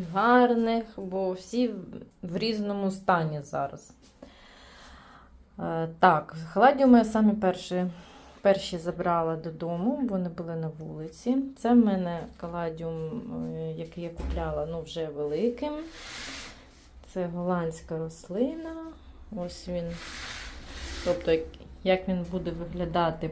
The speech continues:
потім, на наступний сезон, я не знаю. Е, так, він якось отак в одну сторону тягнеться до сонечка, його повертати дуже важко, бо тоді він буде чіпляти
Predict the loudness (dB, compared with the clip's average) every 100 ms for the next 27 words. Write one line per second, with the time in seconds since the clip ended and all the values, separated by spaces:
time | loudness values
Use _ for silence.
0 | -2 0 0 0 -4 -4 -6 -8 -16 -16
1 | -16 -16 -18 -18 -20 -20 -20 -20 -12 -4
2 | -2 -2 -2 -2 -4 -4 0 4 6 6
3 | 4 2 -2 -6 -8 -10 -14 -20 -20 -20
4 | -20 -20 -20 -20 -16 -10 -8 -6 -6 -6
5 | -4 -4 -4 -6 -10 -8 -8 -8 -12 -8
6 | -4 -4 -4 2 4 6 6 4 0 -2
7 | -2 -4 -4 -6 -4 -2 4 6 6 4
8 | -2 0 2 0 0 0 4 4 4 0
9 | 0 2 4 4 2 -6 -4 -4 0 2
10 | 2 2 0 0 4 2 2 -8 -12 -12
11 | -12 -12 0 4 4 4 0 -2